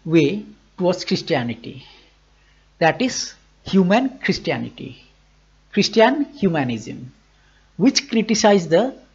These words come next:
cruel practice of the church. That was also the time when the church, the Catholic Church, was authoritarian in nature. They used to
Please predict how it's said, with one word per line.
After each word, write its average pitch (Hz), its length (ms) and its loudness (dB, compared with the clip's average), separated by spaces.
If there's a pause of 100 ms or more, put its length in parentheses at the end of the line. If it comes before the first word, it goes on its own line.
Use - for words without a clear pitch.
(220)
cruel 277 360 6
practice 220 480 0
of 185 140 0
the 277 100 -4
church. - 440 -4 (1300)
That 214 300 4
was 262 200 4
also 214 360 2
the 240 140 6
time 151 580 -4 (200)
when 165 600 0 (600)
the 202 100 0
church, 151 420 2 (800)
the - 80 -8
Catholic 196 500 -2
Church, 170 380 -4 (100)
was 196 400 -4 (320)
authoritarian 180 840 2
in 214 160 -2
nature. - 480 -6 (1400)
They 160 200 6
used 269 300 6
to 262 280 2